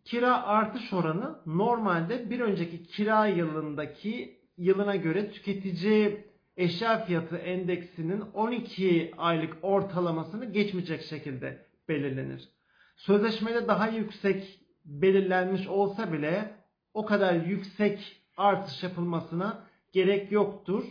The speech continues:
Endeks oranında yapılması yeterlidir. Daha düşük bir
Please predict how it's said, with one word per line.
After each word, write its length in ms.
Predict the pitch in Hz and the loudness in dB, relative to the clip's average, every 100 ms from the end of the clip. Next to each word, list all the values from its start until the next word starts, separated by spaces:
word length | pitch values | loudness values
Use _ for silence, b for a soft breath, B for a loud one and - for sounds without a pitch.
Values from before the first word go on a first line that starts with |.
| - _ _ | -16 _ _
Endeks 480 | 220 220 226 240 - | 0 4 4 2 0
oranında 420 | 190 170 165 160 | 2 4 4 2
yapılması 920 | 196 202 175 160 156 208 254 285 - _ | 0 0 0 -2 -2 -4 -4 -6 -14 _
yeterlidir. 800 | 160 170 170 165 151 131 135 - _ _ _ _ 160 | -4 -2 0 0 0 -6 -10 -14 _ _ _ _ 0
Daha 360 | 180 196 269 | 2 2 2
düşük 500 | 247 180 302 - - | -2 -6 -8 -8 0
bir 260 | 202 156 | 2 2